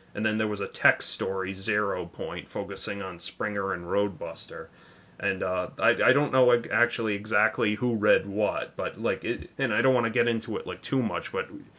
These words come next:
any thoughts on these? Like, were they helpful? Did they add to the, like, larger tapestry or whatever?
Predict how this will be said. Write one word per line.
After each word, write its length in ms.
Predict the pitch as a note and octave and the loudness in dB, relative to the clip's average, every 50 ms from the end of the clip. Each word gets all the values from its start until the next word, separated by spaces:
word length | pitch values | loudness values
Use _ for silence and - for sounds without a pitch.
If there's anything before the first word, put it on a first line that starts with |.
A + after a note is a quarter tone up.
| - - - - _ - | -20 -20 -20 -20 _ 0
any 260 | A#2 B2+ B2+ A#2+ A2+ | 2 2 2 2 0
thoughts 420 | - - B2 A#2+ A#2+ A#2 - - | 0 2 4 4 4 2 2 0
on 160 | C#3+ C3+ B2+ C3 | 2 2 2 4
these? 260 | C3 C3 C3+ B2+ - | 2 2 2 2 2
Like, 160 | A2+ G2 - | 0 2 2
were 100 | A#2+ A2+ | 2 2
they 140 | G2+ G2+ F#2+ | 4 2 2
helpful? 640 | - - C3 C3+ A#2+ - - - E3 D#3 D3+ D#3 D3 | 2 2 0 0 0 -2 4 6 6 6 6 6 4
Did 160 | A#2 G#2 F#2 | 2 2 2
they 180 | G2+ F#2+ F#2 | 2 0 2
add 320 | D2+ G#2 A2 A2 G#2+ G#2+ A2 | 4 4 6 6 4 2 0
to 100 | - B2 | -4 -2
the, 100 | A2 A2 | 0 2
like, 300 | G#2 G2 G2+ G2 F2+ - | 2 2 2 0 0 -2
larger 500 | A2 A#2 A2 A2+ A2+ A2 A#2 A2 G#2 G2+ | -2 0 2 2 2 2 0 0 0 -2
tapestry 800 | G2+ - - B2 A2+ A2+ - B2 A#2 - - - B2+ B2+ B2+ B2 | -4 -2 -2 0 0 0 -2 -4 -4 -4 -6 -4 -4 -2 0 2
or 120 | B2 A#2+ | 2 4
whatever? 520 | A#2+ B2 B2 B2+ B2 B2 C3 B2+ A#2+ A#2+ | 4 4 4 4 4 4 2 0 -2 -2